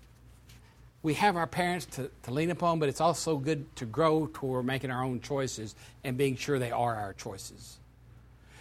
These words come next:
You owe your parents to evaluate what they shared with you intentionally and unintentionally and be honest with yourself about what they worshiped.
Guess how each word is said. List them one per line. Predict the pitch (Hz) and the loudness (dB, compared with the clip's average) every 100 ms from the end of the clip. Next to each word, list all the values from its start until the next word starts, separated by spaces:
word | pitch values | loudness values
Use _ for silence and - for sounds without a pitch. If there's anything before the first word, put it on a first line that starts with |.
| - - | -14 -2
You | 147 | 2
owe | - 175 196 | 8 10 12
your | 165 | 10
parents | - 165 190 151 107 - - - - - - - - - - - - - - - - - - | 6 2 2 2 0 -6 -12 -14 -20 -20 -20 -20 -20 -20 -20 -20 -20 -20 -20 -20 -20 -20 -12
to | - 139 127 120 - - - - - - - - | 0 4 4 2 -8 -20 -20 -20 -20 -20 -20 -4
evaluate | 135 123 143 156 160 151 160 147 139 | -2 2 4 6 6 8 6 6 2
what | 127 - | 0 2
they | 139 | -2
shared | 120 - 160 143 | 0 2 4 4
with | 127 - | 0 0
you | 123 117 107 - _ - | -2 -2 -4 -12 _ -6
intentionally | 117 165 170 160 180 180 180 - - | -2 2 2 2 2 2 -2 -10 -2
and | 139 | 4
unintentionally | 147 135 117 127 110 110 123 - - - - - - - - - - - - - - - - | 6 4 2 -2 -2 -6 -6 -10 -20 -20 -20 -20 -20 -20 -20 -20 -20 -20 -20 -20 -20 -16 -2
and | 135 | 2
be | 135 | 6
honest | 139 156 139 | 8 6 4
with | 143 117 | 0 -2
yourself | 117 156 131 | 0 2 2
about | 120 123 | 0 0
what | 117 127 | 0 0
they | 123 | -2
worshiped. | 113 120 - - - | -2 -4 -4 -16 -18